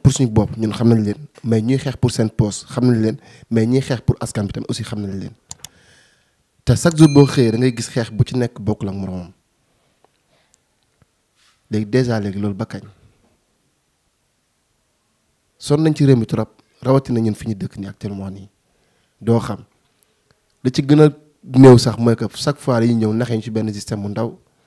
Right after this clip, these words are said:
Xam nga, dañuy bàyyi ba dara jublu si, ñu doog ñëw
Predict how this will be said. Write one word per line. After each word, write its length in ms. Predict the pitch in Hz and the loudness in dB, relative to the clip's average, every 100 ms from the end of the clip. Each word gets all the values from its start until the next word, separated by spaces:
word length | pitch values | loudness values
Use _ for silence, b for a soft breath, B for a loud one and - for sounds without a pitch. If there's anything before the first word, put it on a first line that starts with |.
| _ _ _ _ _ _ _ _ _ _ _ _ _ | _ _ _ _ _ _ _ _ _ _ _ _ _
Xam 180 | - 107 | -10 -10
nga, 80 | 98 - | -10 -12
dañuy 200 | 113 127 | -4 0
bàyyi 160 | 127 127 | 2 2
ba 100 | 120 | 2
dara 200 | 117 123 120 107 | 0 0 -2 -4
jublu 240 | 104 113 110 | -2 -2 -2
si, 160 | - - _ _ 117 | -8 -20 _ _ -8
ñu 80 | |
doog 160 | 110 113 | -4 -2
ñëw 260 | 107 107 | -2 -2